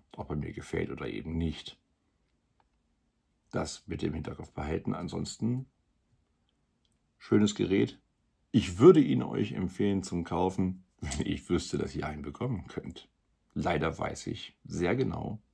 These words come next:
ihr werdet keinen kriegen. Wer es haben will, wird genauso wie ich sich die Fingerkuppen wund tippen müssen bei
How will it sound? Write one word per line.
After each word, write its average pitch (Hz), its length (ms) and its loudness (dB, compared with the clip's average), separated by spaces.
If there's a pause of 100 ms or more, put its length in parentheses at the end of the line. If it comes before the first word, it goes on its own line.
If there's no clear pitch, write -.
(180)
ihr 80 220 2
werdet 82 340 0
keinen 92 380 -2
kriegen. - 380 -8 (1500)
Wer 104 160 6
es 104 180 2
haben 123 300 4
will, 123 400 4 (460)
wird 98 180 2
genauso 107 500 6
wie 107 160 4
ich - 340 -4
sich - 220 -8
die 110 120 -6
Fingerkuppen 113 880 0
wund 107 280 2
tippen 104 360 2
müssen 98 500 -2
bei 87 500 -4